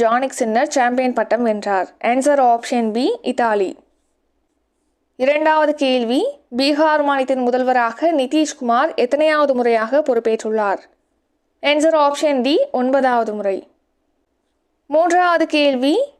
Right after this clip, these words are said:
இன்சாட் த்ரீ டி எஸ் செயற்கைக்கோள் மொத்தம் எத்தனை கிலோ எடை கொண்டது? ஆன்சர் ஆப்ஷன் சி, ரெண்டாயிரத்தி இருநூத்தி எழுபத்தி ஐந்து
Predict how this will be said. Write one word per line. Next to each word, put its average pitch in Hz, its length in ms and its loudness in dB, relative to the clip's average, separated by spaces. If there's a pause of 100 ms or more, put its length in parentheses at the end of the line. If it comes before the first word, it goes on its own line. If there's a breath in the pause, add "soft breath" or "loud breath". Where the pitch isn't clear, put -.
(100)
இன்சாட் 311 460 2
த்ரீ 302 120 2 (100)
டி 285 60 2 (100)
எஸ் 269 140 -2
செயற்கைக்கோள் 254 600 0
மொத்தம் 254 260 -2 (120)
எத்தனை 277 320 0
கிலோ 233 160 2 (100)
எடை 214 240 0
கொண்டது? 196 360 -2 (260)
ஆன்சர் 247 320 2
ஆப்ஷன் 220 440 -2
சி, 254 120 -2 (240)
ரெண்டாயிரத்தி 240 600 0
இருநூத்தி 226 380 -2
எழுபத்தி 233 400 -2
ஐந்து 208 180 -8